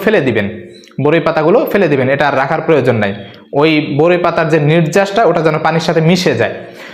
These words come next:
তো এরপর এই পানিটা আপনি সাত দিন খাবেন, এই পানিটা বিসমিল্লাহ বলে সাত দিন খাবেন, পাশাপাশি আপনার শরীর বন্ধ দিবেন। এইভাবে যদি আপনি নিয়মিত এই সাত দিন এই পানিটা খেতে পারেন, ইনশাআল্লাহ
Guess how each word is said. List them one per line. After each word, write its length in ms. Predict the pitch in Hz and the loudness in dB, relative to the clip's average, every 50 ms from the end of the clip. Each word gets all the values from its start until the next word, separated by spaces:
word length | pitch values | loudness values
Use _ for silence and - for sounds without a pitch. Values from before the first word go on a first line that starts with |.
| - - | -20 -12
তো 60 | - - - - 233 | -12 -10 -2 0 2
এরপর 240 | 277 254 - 247 233 - - 202 214 | 2 2 2 2 2 2 2 2 2
এই 60 | 220 208 - 170 | 2 2 0 0
পানিটা 320 | 165 180 185 175 190 151 104 - - - - - - - - - 151 | 0 0 0 0 0 -2 -2 -4 -6 -10 -14 -16 -20 -14 -6 -4 -4
আপনি 220 | 151 - - 190 233 247 226 - - | -4 0 0 2 2 2 0 -4 -6
সাত 220 | - 170 160 151 143 131 127 160 | -4 -2 -2 -2 -2 -2 0 0
দিন 120 | 175 156 120 - | 0 0 -2 -4
খাবেন, 280 | - 127 110 113 107 101 101 - - - - - - - - _ - - - 170 | -4 -4 -2 -2 -2 -4 -6 -10 -14 -18 -20 -20 -20 -20 -20 _ -4 -2 0 2
এই 80 | 180 185 170 175 | 2 2 0 0
পানিটা 280 | 156 151 156 156 185 185 175 151 | -2 -2 0 0 0 0 0 0
বিসমিল্লাহ 360 | 147 - - 170 160 160 151 160 | -2 0 0 0 2 2 2 2
বলে 120 | 170 196 202 196 | 2 2 2 0
সাত 120 | 175 143 147 147 | -2 -4 -2 0
দিন 80 | 165 170 165 - | -2 0 0 0
খাবেন, 200 | 180 180 190 196 180 | 0 0 0 0 -2
পাশাপাশি 280 | 170 165 170 160 - 170 - | -2 -2 -2 -2 -2 -2 -2
আপনার 180 | - 165 151 - | -2 -2 -2 0
শরীর 220 | 151 147 160 175 151 147 | 0 2 2 2 2 2
বন্ধ 140 | 143 139 127 127 127 | 0 0 0 0 0
দিবেন। 180 | 117 110 104 104 101 - - - - - - - - - 190 | 0 0 -2 -2 -6 -10 -16 -18 -20 -20 -20 -18 -8 -2 0
এইভাবে 280 | 220 226 202 208 208 214 196 208 | 0 2 2 2 2 4 4 4
যদি 140 | 202 214 208 180 170 | 4 4 2 2 0
আপনি 200 | - - 185 190 190 185 170 170 | 0 0 2 2 2 4 4 4
নিয়মিত 480 | 180 190 202 202 180 170 160 175 170 175 190 233 262 - - - - - - - 156 | 4 4 4 4 2 2 0 2 2 2 2 2 0 -2 -6 -12 -14 -10 -4 -2 -2
এই 60 | 151 - | -2 0
সাত 160 | - 170 165 165 175 | -2 -2 -2 0 2
দিন 100 | 208 202 196 | 2 2 2
এই 60 | 180 190 | 0 0
পানিটা 240 | 180 180 175 175 170 160 185 | 0 0 0 -2 -2 0 0
খেতে 180 | 190 180 185 160 143 | 0 0 0 0 0
পারেন, 160 | 139 151 180 202 202 - - - - - - - 175 190 | 0 0 0 -2 -2 -6 -10 -14 -16 -16 -8 -4 -2 0
ইনশাআল্লাহ 540 | 180 151 - - 151 131 127 117 120 135 | 0 0 0 0 0 0 0 2 2 2